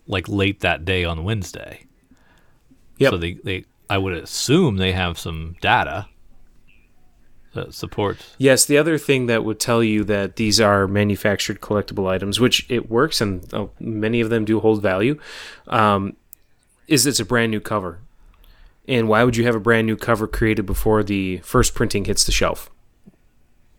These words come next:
Speaker 1: Yeah, how would, yeah, why would you, uh, why would you pay that money?
Speaker 2: Why would you pay an artist?
Speaker 1: Where,
Speaker 2: Right.
Speaker 1: where'd that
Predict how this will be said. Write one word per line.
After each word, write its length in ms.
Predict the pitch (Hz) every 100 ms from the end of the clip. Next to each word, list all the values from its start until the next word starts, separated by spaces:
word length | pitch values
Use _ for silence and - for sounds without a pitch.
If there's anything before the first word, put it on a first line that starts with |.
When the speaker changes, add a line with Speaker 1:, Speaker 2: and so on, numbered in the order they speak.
| _ _ _ -
Speaker 1:
Yeah, 180 | 123 101
how 120 | 101
would, 240 | 98 - - -
yeah, 140 | 95
why 120 | 85 85
would 240 | 87 -
you, 180 | 92 87
uh, 180 | 85 - _ _ _
why 100 | 98
would 240 | 95 95 113
you 140 | 110 _ _ -
pay 140 | 98
that 140 | 78
money? 280 | 82 80 78 - _ _ -
Speaker 2:
Why 100 | 110
would 100 | 107
you 40 | 101
pay 180 | 120 107
an 80 |
artist? 340 | 98 92 90 117
Speaker 1:
Where, 80 | 117
Speaker 2:
Right. 140 | 107
Speaker 1:
where'd 120 | 104
that 140 | 90